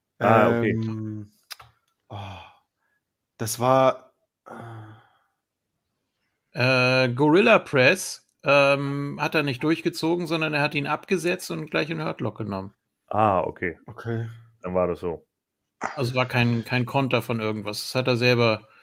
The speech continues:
Speaker 2: Ja, okay.
Speaker 3: gesteuert. Vielleicht wollte er Gorilla Press noch zeigen und dann kam, „Ah nee, ihr habt keine Zeit mehr, mach mal Finish hier.“ Okay.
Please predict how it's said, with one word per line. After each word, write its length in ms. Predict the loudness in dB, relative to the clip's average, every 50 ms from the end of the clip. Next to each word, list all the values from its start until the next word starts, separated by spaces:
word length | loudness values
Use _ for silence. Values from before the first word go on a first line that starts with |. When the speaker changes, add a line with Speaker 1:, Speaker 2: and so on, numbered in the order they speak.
| _ -20 -14
Speaker 2:
Ja, 280 | -8 -6 -4 -2 -2 -2
okay. 160 | -2 -2 -2
Speaker 3:
gesteuert. 720 | -2 -2 -2 -2 0 2 2 2 0 0 -4 -8 -16 -20 _ _ _ _ _ _ _ _ _ _ _ _ _ _ _ _ _ _ _ _ _ _ _ _ _ _ _ _ _ _ _ _ _ _ _ _ _ _ _ _
Vielleicht 260 | -2 0 2 2 4
wollte 220 | 4 4 4 4 4
er 80 | 4
Gorilla 380 | 4 4 4 4 6 4 4 2
Press 280 | 2 0 -2 -2 -2
noch 140 | -4 -6 -8
zeigen 400 | -6 -2 0 0 0 0 0 -2
und 100 | -2 -2
dann 140 | -2 -2 -2
kam, 140 | -4 -4 -4
„Ah 100 | -4 -4
nee, 200 | -4 -4 -4 -4 -4
ihr 80 | -4
habt 120 | -6 -6 -6
keine 220 | -6 -4 -4 -4
Zeit 320 | -6 -6 -8 -8 -8 -10
mehr, 220 | -10 -12 -12 -12 -12
mach 140 | -10 -10 -8
mal 300 | -8 -6 -8 -8 -10 -12
Finish 420 | -10 -10 -8 -8 -8 -8 -12 -12
hier.“ 220 | -14 -14 -14 -12 -8
Okay. 440 | -6 -6 -6 -4 -4 -4 -4 -4